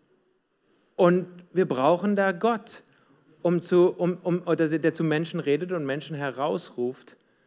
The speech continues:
dass sie sagen, „Ja, ich will mal so eine Auszeit nehmen, ein Jahr Vollzeit, um mich einzulassen, Bibel zu studieren, Seminare zu besuchen, wo es um Persönlichkeitsentwicklung geht, etwas Theologisches zu lernen.“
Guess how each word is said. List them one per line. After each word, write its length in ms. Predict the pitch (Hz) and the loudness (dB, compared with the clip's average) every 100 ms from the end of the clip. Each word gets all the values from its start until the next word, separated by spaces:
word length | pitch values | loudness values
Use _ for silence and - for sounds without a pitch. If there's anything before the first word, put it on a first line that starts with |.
| _ _ _ _ _ - | _ _ _ _ _ -10
dass 120 | 156 | -4
sie 120 | 156 | -2
sagen, 260 | 135 139 151 | 0 0 0
„Ja, 160 | 170 | 0
ich 140 | 160 147 | -2 -2
will 100 | 160 | 0
mal 160 | 165 | 0
so 80 | 147 | -2
eine 160 | 147 - - - | -4 -8 -12 -2
Auszeit 640 | 135 196 196 - 170 165 | 2 4 2 -2 -2 -2
nehmen, 260 | 151 143 151 | -2 -2 -4
ein 340 | - 147 170 | -4 -2 0
Jahr 540 | 170 143 131 135 143 139 - _ | 2 2 2 -2 -6 -10 -20 _
Vollzeit, 1120 | - - 156 175 170 - 165 151 143 143 - _ _ _ | -20 0 4 4 2 -2 -2 -2 -2 -4 -8 _ _ _
um 80 | 113 | -10
mich 140 | 107 | -4
einzulassen, 720 | 139 160 160 147 143 - 113 | -2 0 0 0 0 -2 -4
Bibel 280 | 151 165 160 | -2 0 0
zu 140 | - | -2
studieren, 640 | 139 - 135 143 139 139 127 _ _ _ _ _ _ _ _ _ _ _ | -6 -6 -2 0 -2 -4 -12 _ _ _ _ _ _ _ _ _ _ _
Seminare 720 | - 127 120 135 156 147 151 | 0 0 2 4 4 2 -2
zu 180 | - 139 | -4 -4
besuchen, 640 | 135 135 143 139 135 120 | -2 2 2 2 -4 -2
wo 80 | 110 | -2
es 100 | 104 | -2
um 120 | 107 | -6
Persönlichkeitsentwicklung 1000 | 117 117 165 160 147 135 135 123 131 123 | -2 0 0 0 -2 -2 -4 -6 -4 -4
geht, 220 | 120 123 120 | -2 -2 -4
etwas 300 | 98 107 - | -8 -10 -6
Theologisches 720 | 120 113 151 156 147 139 - | -2 2 2 2 -4 -8 -6
zu 100 | 135 | -4
lernen.“ 460 | 131 131 123 123 | -2 -4 -6 -12